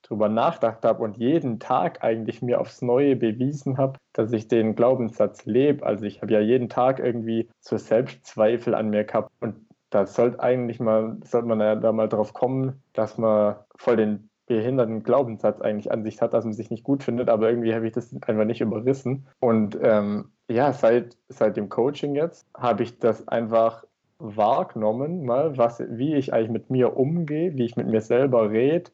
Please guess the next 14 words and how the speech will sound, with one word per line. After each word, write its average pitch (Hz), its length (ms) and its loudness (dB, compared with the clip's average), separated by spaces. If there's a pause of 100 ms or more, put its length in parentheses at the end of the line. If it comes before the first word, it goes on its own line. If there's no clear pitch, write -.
(120)
was 110 220 0
ich, 117 280 -4 (160)
ähm, 107 320 0
von 117 220 -4
mir 107 120 -2
selber 117 360 2
denk, 135 560 -2 (160)
wie 113 160 0
ich 117 120 -2
mich 113 220 -4
selber 117 460 2
verhalte 151 840 0 (140)
und 117 180 -4
habe 110 160 0